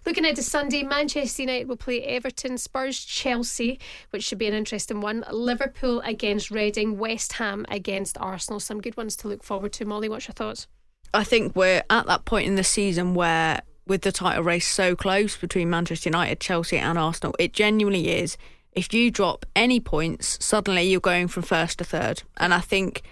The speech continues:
Speaker 2: that's actually something that United have got to get used to now, because Chelsea and Arsenal have kind of been used to that for a few seasons now. They know any points dropped, the, the kind of momentum, the favourites go to the other team.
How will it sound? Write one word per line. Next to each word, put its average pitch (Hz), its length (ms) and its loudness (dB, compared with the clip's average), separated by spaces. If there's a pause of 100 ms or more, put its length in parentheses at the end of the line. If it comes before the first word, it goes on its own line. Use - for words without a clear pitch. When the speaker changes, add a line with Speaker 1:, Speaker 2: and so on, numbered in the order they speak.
(320)
Speaker 2:
that's - 240 6
actually 208 320 2
something 214 440 2
that 196 220 0
United 202 380 4
have 196 160 0
got - 220 0
to - 80 -4
get - 160 2
used 214 340 0
to 254 140 2
now, 262 420 4
because 196 380 0 (100)
Chelsea 233 400 4
and 220 80 8
Arsenal 226 380 4
have 190 80 2
kind 202 200 2
of 196 80 0
been 277 160 6
used 202 200 2
to 170 60 0
that 160 200 2
for 185 80 -4
a 170 60 -2
few 190 180 -2
seasons 185 400 0
now. 175 320 2 (380)
They 202 100 4
know 208 340 6 (120)
any 226 180 6
points 196 320 0
dropped, - 460 0 (480)
the, 170 480 2 (100)
the 196 100 0
kind 208 200 2
of 202 80 2
momentum, 196 760 2 (400)
the 190 100 -2
favourites 202 580 4
go 196 200 4
to 202 140 -2
the 185 100 2
other 175 200 2
team. 175 380 -2